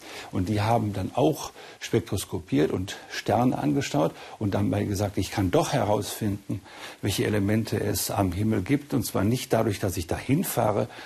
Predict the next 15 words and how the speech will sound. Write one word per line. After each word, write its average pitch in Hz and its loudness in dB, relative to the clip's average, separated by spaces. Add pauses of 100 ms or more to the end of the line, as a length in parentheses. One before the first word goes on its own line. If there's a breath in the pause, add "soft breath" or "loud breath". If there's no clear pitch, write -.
(120)
sondern 110 2
einfach 110 0
dadurch, 92 -2
dass 87 -6
ich 95 -4
dahin 101 0
schaue. 98 2 (760)
Und 90 -2
tatsächlich 131 -2 (400 loud breath)
hat 123 -2
man - 0
dann 98 2
systematisch 120 2
mit 95 2
Hilfe 113 2